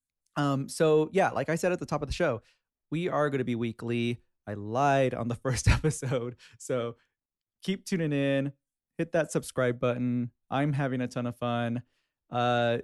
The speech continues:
where can you find me? Last time I told you that we weren't gonna have a Twitter account, but then that was also a lie. <laughs> So if you wanna hit us up on Twitter, the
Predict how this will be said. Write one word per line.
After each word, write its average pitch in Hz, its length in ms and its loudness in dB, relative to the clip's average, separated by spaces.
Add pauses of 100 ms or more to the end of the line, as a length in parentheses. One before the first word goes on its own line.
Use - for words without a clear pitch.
(200)
where 165 260 2
can 202 180 -4
you 196 100 0
find 175 280 -2
me? 117 260 -6
Last 151 260 0
time 220 180 0
I 220 60 0
told 175 280 0
you 175 120 0
that 131 460 0 (420)
we 143 80 0
weren't 156 200 -2
gonna 147 120 -2
have 135 140 -2
a 120 40 -2
Twitter 151 640 -2
account, 117 400 -6 (140)
but 127 140 -8
then 127 380 -4 (420)
that 143 160 0
was 156 160 2 (120)
also 143 440 -2
a 123 40 -2
lie. 110 460 -4
<laughs> - 100 -10 (300)
So 185 560 2 (240)
if 220 280 4
you 208 140 2
wanna 196 280 2
hit 170 220 2
us 151 160 0
up 139 200 -2 (300)
on 160 260 2
Twitter, 131 500 0 (380)
the 147 460 0